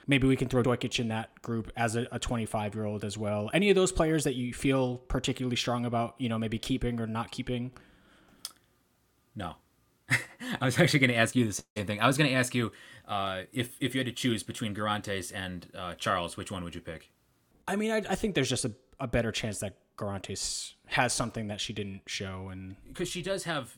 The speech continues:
Speaker 2: significantly more offensive skill than Charles does, I think.
Speaker 1: Yeah, I just, I can't see a world where Charles is much different than she has been in, in her previous stops. You know, she's, she's at least been around for a couple full seasons.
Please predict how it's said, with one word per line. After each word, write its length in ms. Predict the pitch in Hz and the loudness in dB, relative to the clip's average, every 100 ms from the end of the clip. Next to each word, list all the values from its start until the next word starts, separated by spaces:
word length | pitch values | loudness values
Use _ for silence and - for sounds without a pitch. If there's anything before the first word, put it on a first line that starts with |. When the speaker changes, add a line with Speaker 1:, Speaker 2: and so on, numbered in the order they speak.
| - 123 | -12 -4
Speaker 2:
significantly 640 | - 127 127 120 123 107 | 0 2 2 0 -6 -4
more 160 | 101 | -2
offensive 360 | 98 107 92 87 | -2 -4 -10 -10
skill 280 | - 90 92 | -6 -6 -6
than 80 | 92 | -6
Charles 280 | 101 98 | -4 -4
does, 200 | 90 98 | -4 -6
I 40 | 98 | -6
think. 340 | 104 101 - _ _ _ _ _ - | -6 -8 -10 _ _ _ _ _ -2
Speaker 1:
Yeah, 260 | 185 165 143 | 6 8 8
I 120 | 180 | 6
just, 240 | 220 190 - | 6 2 2
I 60 | 196 | 4
can't 260 | 247 220 | 4 4
see 140 | - 180 | 6 6
a 80 | |
world 280 | 156 131 127 | 8 6 6
where 160 | 117 110 | 4 0
Charles 520 | - 120 110 110 101 | 2 6 6 4 0
is 640 | 104 101 101 - - - - | -2 -2 -2 -2 -4 -6 -2
much 300 | 131 127 - | 4 4 4
different 360 | 117 - 101 - | 2 0 -2 0
than 220 | 101 92 | -2 0
she 240 | - 107 | -2 -2
has 220 | 101 98 | -2 -4
been 260 | - 98 98 | -4 -4 -4
in, 240 | 95 95 - - - - _ | -6 -8 -10 -16 -18 -20 _
in 140 | 113 107 | -2 2
her 280 | 120 107 196 | 4 4 4
previous 680 | - 98 202 202 - - - | 2 2 2 2 2 0 -6
stops. 440 | - - 107 - 113 | 0 2 2 0 0
You 60 | |
know, 140 | 101 104 | 2 4
she's, 380 | - 120 110 | 4 4 4
she's 360 | - - 180 180 | 2 4 6 6
at 100 | 196 | 6
least 220 | 175 156 | 6 4
been 140 | 160 143 | 2 4
around 360 | 131 127 127 | 4 4 2
for 180 | - 113 | 0 0
a 40 | |
couple 380 | - - 127 131 | 2 0 2 0
full 300 | 120 131 120 | 0 0 0
seasons. 800 | - 120 117 117 113 113 110 - | 0 -2 -2 -2 -2 -2 -4 -6